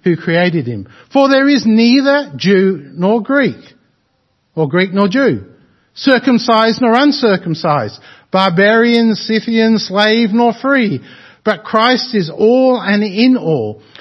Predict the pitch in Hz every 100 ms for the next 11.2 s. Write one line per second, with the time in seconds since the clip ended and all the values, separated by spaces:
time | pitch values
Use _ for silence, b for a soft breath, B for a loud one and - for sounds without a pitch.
0 | B 156 240 254 262 220 208 208 180 180
1 | 240 240 220 156 175 185 202 135 131 226
2 | 269 247 214 180 170 170 175 175 190 B
3 | B B - 233 247 247 240 220 214 196
4 | 190 214 233 226 139 110 - B B -
5 | 196 220 214 143 - - 185 190 226 226
6 | - 113 B B B 175 214 226 - 156
7 | 117 - - 175 220 220 - 220 196 170
8 | 117 90 b b - 190 247 269 247 208
9 | 170 170 180 165 165 165 165 B B -
10 | 175 233 254 240 196 170 147 151 156 156
11 | 160